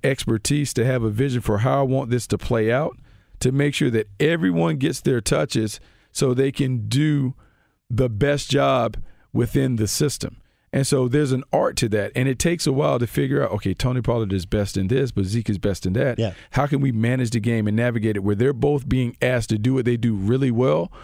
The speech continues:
Speaker 1: without disrupting the flow of the offense in real time?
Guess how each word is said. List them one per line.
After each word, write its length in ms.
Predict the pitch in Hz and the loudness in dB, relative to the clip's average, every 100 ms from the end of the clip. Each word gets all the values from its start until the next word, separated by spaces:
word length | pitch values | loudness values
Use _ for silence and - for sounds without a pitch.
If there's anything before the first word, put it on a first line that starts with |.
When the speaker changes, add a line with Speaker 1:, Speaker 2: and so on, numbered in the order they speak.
| - - _ - | -20 -20 _ -2
Speaker 1:
without 540 | 139 131 - 156 170 | -2 0 0 2 2
disrupting 640 | 143 135 127 147 143 139 131 | 0 0 2 0 2 0 0
the 100 | 110 | -2
flow 580 | - 139 139 135 127 117 - - - | -2 0 2 2 0 -4 -12 -20 -4
of 140 | 135 120 | 0 0
the 100 | 127 | 2
offense 460 | 135 139 139 123 107 | 2 2 2 -2 0
in 140 | 120 | 0
real 220 | 117 127 110 | 2 2 2
time? 420 | - 156 95 | 0 0 -4